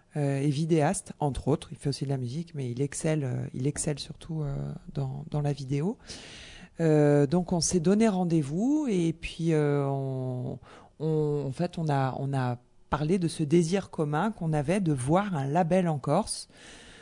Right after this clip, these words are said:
euh, exister sur lequel on pouvait, euh, parce qu'on a tous en fait dans nos disques, dans nos disques durs de la musique qu'on, qu'on, qu'on faisait tous et on trouvait pas forcément d'endroit en Corse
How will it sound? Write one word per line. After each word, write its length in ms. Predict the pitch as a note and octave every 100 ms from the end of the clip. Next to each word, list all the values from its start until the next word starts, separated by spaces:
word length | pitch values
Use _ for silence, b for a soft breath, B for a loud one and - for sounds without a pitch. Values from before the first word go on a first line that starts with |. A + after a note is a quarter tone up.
| B B D#3
euh, 600 | D3+ D3 C#3+ C#3 C#3 C#3
exister 840 | - E3+ E3+ F#3 - - F3+ B3
sur 260 | B3 - E3
lequel 340 | D3 - G#3+ G3+
on 80 |
pouvait, 480 | C#3+ - D3 E3 A3
euh, 140 | F#3 D3+
parce 180 | D#3
qu'on 160 | - E3+
a 100 | F3
tous 300 | F3 C#4 -
en 80 | F3+
fait 360 | - G3+ G#3
dans 200 | E3+ D3
nos 140 | D3 C#3+
disques, 340 | E3 G#3 -
dans 420 | D#3 D3 C#3+ C3+ C#3
nos 120 | C#3
disques 340 | C#3+ D#3+ - C#3+
durs 340 | D3 B3+ F#3 B B B B
de 80 | C#3+
la 140 | D3+ C#3+
musique 580 | F3+ G#3+ F3 B3 - -
qu'on, 340 | D#3 C#3 C3+
qu'on, 460 | B2 C#3+ C3 B2+ B2
qu'on 140 | - C3
faisait 320 | - C3 C#3
tous 320 | - C#4 -
et 160 | - D3
on 120 | D3+ C#3
trouvait 320 | - D3+ D#3+
pas 300 | - A#3 C4
forcément 500 | G3+ - - F3 G#3+
d'endroit 400 | E3+ D#3 D3+ G3+
en 140 | F3
Corse 340 | C3 F#3 B3+